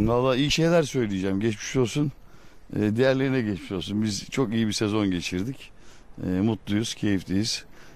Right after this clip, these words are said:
Her şeyden evvel yöneticimiz Umut Şenol'a, yanımda duruyor,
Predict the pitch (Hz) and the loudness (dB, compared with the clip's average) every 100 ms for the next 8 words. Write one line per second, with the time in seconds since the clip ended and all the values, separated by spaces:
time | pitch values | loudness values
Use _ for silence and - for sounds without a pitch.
0 | - - 113 - 107 110 107 104 104 101 | -8 -2 -2 -2 -2 0 2 2 2 -2
1 | - - - - - - - 117 98 110 | -8 -20 -20 -20 -20 -12 -4 -2 -2 -4
2 | 107 107 101 - 107 98 98 113 - - | -4 -4 -4 -4 -2 2 0 0 -6 -20
3 | - - - - - - 104 101 95 87 | -20 -20 -20 -20 -8 0 2 4 2 0
4 | 87 87 | 0 0